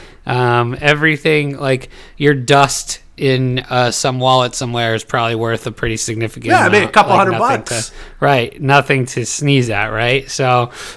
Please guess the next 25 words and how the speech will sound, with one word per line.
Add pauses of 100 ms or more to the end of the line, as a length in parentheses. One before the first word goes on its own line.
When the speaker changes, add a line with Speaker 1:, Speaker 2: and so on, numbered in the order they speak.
(100)
Speaker 1:
um,
I
need
to
be
better,
and,
uh,
that's
why
this
is
wrecked.
Speaker 2:
I
mean,
we
just
found (800)
a,
a,
a
decent
amount
of
money.